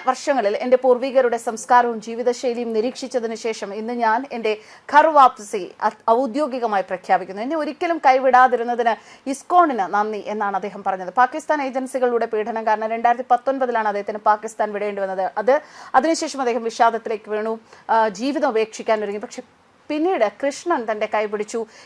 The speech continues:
ഇപ്പോൾ അത് തിരികെ നൽകാനും എന്റെ പൂർവികരെ അഭിമാനിപ്പിക്കാനും സമയമായി എന്നായിരുന്നു അദ്ദേഹത്തിന്റെ ട്വീറ്റ്. ഒരു സനാതനി എന്ന നിലയിൽ മറ്റൊരു മതത്തോടും വിദ്വേഷം പുലർത്തുന്ന ഒരു കാര്യത്തിലും താൻ പങ്കാളിയാകില്ല എന്ന് വളരെ വ്യക്തമായി അദ്ദേഹം തന്റെ ട്വീറ്റുകളിലൂടെ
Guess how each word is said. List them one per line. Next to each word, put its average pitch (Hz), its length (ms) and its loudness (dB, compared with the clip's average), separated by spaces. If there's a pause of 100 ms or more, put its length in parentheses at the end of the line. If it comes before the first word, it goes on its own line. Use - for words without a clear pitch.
ഇപ്പോൾ 285 220 6
അത് 247 220 6
തിരികെ 285 240 -2
നൽകാനും 240 400 4
എന്റെ 226 140 -2
പൂർവികരെ 233 540 2
അഭിമാനിപ്പിക്കാനും 269 880 0
സമയമായി 226 720 -2
എന്നായിരുന്നു 202 500 -2 (240)
അദ്ദേഹത്തിന്റെ 196 540 -6
ട്വീറ്റ്. 180 300 -12
ഒരു 277 140 0
സനാതനി 349 680 6
എന്ന 220 200 0
നിലയിൽ 180 280 -6
മറ്റൊരു 226 320 -8
മതത്തോടും 247 480 2
വിദ്വേഷം 240 440 -4
പുലർത്തുന്ന 220 420 -2
ഒരു 220 180 -2
കാര്യത്തിലും 220 560 4 (420)
താൻ 262 260 8
പങ്കാളിയാകില്ല 254 1000 6
എന്ന് 202 140 -12
വളരെ 208 240 -4
വ്യക്തമായി 226 540 -2
അദ്ദേഹം 190 460 -6
തന്റെ 208 140 -2
ട്വീറ്റുകളിലൂടെ 220 720 -4